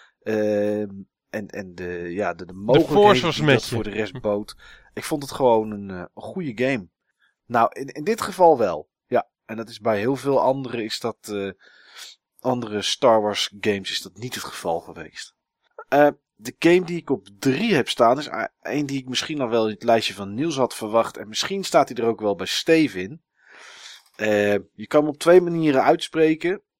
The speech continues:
Speaker 1: Ik noem het, doe het maar gewoon op zijn Nederlands. Dat is Aladdin.
Speaker 2: Aladdin, eh, ja, joh, eh,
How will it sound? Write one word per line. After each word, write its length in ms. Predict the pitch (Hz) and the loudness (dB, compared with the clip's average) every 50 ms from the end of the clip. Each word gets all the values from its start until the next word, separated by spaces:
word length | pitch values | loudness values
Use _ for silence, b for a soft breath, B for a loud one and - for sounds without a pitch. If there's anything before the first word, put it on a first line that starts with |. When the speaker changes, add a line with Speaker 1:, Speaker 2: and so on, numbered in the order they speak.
| _ _ _ | _ _ _
Speaker 1:
Ik 140 | - 113 110 | -12 -8 -6
noem 160 | 123 123 123 | -4 -4 -4
het, 140 | 117 110 104 | -4 -6 -6
doe 80 | 123 | -6
het 100 | 110 110 | -4 -2
maar 80 | 117 104 | -2 -2
gewoon 200 | - 113 113 113 | 0 0 0 0
op 100 | 104 - | -2 -6
zijn 140 | - 104 107 | -10 -6 0
Nederlands. 400 | 120 135 151 139 135 131 123 127 | 2 2 2 2 0 -2 -4 -6
Dat 100 | 117 104 | -8 -10
is 100 | - - | -10 -4
Aladdin. 640 | - 147 139 127 117 104 92 90 95 85 85 82 _ _ _ _ _ _ _ _ _ - | 2 4 6 6 6 4 2 -2 -6 -10 -12 -16 _ _ _ _ _ _ _ _ _ 0
Speaker 2:
Aladdin, 640 | - 151 160 156 147 143 139 131 127 135 131 139 | 4 6 6 6 8 6 6 6 4 2 2 2
eh, 200 | 143 143 147 147 | 0 -2 0 4
ja, 220 | 143 139 143 143 | 6 6 6 6
joh, 460 | 143 143 151 156 151 147 143 135 131 131 | 4 2 0 0 0 2 2 2 2 0
eh, 80 | 123 | -2